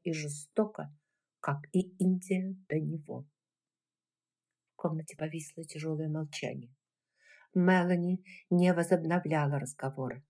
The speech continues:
и в тишине Скарлетт слышала, как на улице усиливается ветер.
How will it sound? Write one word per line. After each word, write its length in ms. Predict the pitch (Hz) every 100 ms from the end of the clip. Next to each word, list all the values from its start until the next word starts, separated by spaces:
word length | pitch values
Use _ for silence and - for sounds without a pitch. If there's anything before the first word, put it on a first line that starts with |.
| _ _ - -
и 100 | -
в 60 | 196
тишине 600 | - 196 - 190 185 214
Скарлетт 600 | 208 - 190 190 175 180
слышала, 540 | - 165 180 - 180
как 260 | 185 170 -
на 160 | 160 165
улице 500 | 180 202 196 - 196
усиливается 800 | 190 - 165 160 160 151 -
ветер. 500 | 156 - 139 - -